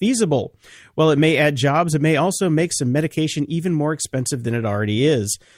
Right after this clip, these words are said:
Also, I was wondering if Jason has seen Night on Earth on Netflix. It just popped into my head when he was talking to Seth about cameras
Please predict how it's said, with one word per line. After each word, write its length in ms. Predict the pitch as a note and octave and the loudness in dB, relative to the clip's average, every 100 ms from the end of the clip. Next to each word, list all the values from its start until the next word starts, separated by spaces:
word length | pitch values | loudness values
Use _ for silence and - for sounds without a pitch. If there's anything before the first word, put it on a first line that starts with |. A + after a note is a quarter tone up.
| _ _ _ | _ _ _
Also, 440 | - C#4 G3+ C#3+ G#2+ | 0 2 2 0 0
I 100 | D3 | 0
was 180 | D#3+ C#3 | 0 2
wondering 300 | D#3 F#3 F3+ | 0 0 0
if 100 | D3 | 0
Jason 360 | A#2+ G3+ F#3 D3 | 0 0 0 0
has 240 | D3 C#3+ | 0 0
seen 280 | - E3 D3+ | 2 0 0
Night 260 | A#2 E3 A#3+ | 0 0 0
on 200 | A#3+ - | -2 -2
Earth 240 | G#3 - | -2 0
on 180 | E3+ E3 | 0 0
Netflix. 440 | G3+ - B2+ E2 - | -2 -2 -4 -2 -6
It 140 | - G#2+ | -4 -2
just 260 | C3 - | -2 -2
popped 260 | - B2+ - | -2 -2 0
into 140 | C3 | 0
my 140 | B2+ C3+ | 2 2
head 200 | C3+ E3+ | 0 0
when 140 | C#3+ | 0
he 80 | C#3+ | 0
was 100 | C3+ | -2
talking 340 | - D#3+ D#3 C3 | 0 -2 0 -2
to 80 | |
Seth 260 | - A#3 A#3 | 0 -2 -2
about 260 | G#3 G#3 - | -2 -2 -2
cameras 480 | G3 A#3 D#3+ D#3 | -2 0 0 0